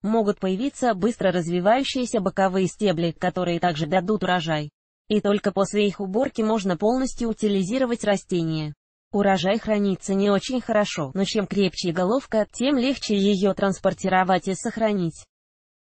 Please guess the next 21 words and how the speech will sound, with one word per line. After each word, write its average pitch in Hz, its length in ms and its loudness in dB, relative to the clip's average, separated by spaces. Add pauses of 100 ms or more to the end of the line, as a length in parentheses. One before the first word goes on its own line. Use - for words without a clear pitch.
(160)
Обычно 185 500 0
брокколи 175 500 0
хранят 196 440 0
в - 40 -16
холодильнике, 240 720 0
но 175 180 0
чтобы 185 340 -2
сохранить 214 600 0
их 170 140 -4
надолго, 208 420 0
требуется 165 640 -2
заморозка, 220 640 0 (100)
именно 277 340 2
поэтому 254 520 2
чаще 185 380 -2
всего 262 340 0
капуста - 460 0
продается 208 600 2
в 185 60 -4
замороженном 185 720 0
виде. 151 340 -2